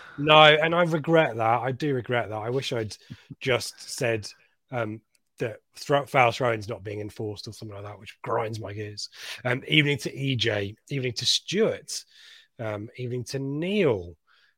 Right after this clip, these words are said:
Um, and what have we got here? Andrew, I'm going to the game tomorrow. Andrew, well done. Um, I hope it's not a long trip for you. If, if it's from Ipswich, I guess it will be. Um, so, um,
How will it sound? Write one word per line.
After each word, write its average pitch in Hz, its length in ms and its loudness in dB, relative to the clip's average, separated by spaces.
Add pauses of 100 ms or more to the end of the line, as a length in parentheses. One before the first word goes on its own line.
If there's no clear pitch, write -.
(120)
Um, 107 440 -6 (220)
and 120 720 -2 (300)
what 135 120 0
have 127 60 0
we 139 80 0
got 135 200 4
here? 139 120 4
Andrew, 135 260 2
I'm 117 180 -2
going 147 180 4
to - 80 -14
the 147 80 -2
game 147 460 2 (280)
tomorrow. 156 400 6
Andrew, 147 360 4
well 165 260 6
done. 143 600 2 (420)
Um, 123 340 -2 (320)
I - 140 -6
hope 156 240 4
it's 151 140 -6
not 156 280 -2
a 139 80 -2
long 143 320 0
trip 147 260 -2
for 135 200 2
you. 113 180 0
If, 120 200 -2
if 135 140 -10
it's 131 120 -6
from 135 180 -6
Ipswich, 135 320 -8
I 120 60 -8
guess 127 160 -8
it 151 80 -6
will 127 160 -2
be. 104 180 -6 (460)
Um, 117 260 -4
so, 113 380 -2 (160)
um, 113 240 -10